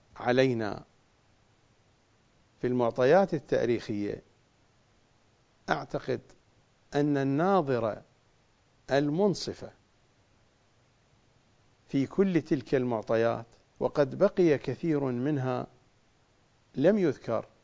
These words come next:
لضيق الوقت ولمحدودية البرنامج، ومع ذلك فإن الناظر بإنصاف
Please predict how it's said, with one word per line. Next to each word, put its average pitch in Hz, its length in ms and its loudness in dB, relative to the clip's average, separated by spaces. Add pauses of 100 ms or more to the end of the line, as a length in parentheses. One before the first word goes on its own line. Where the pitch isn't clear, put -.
(680)
لضيق 139 420 -2
الوقت 147 560 0 (2000)
ولمحدودية 131 920 0
البرنامج، 113 800 -4 (1700)
ومع 190 320 6
ذلك 151 540 2 (500)
فإن 147 400 0
الناظر 139 760 0 (840)
بإنصاف 135 840 0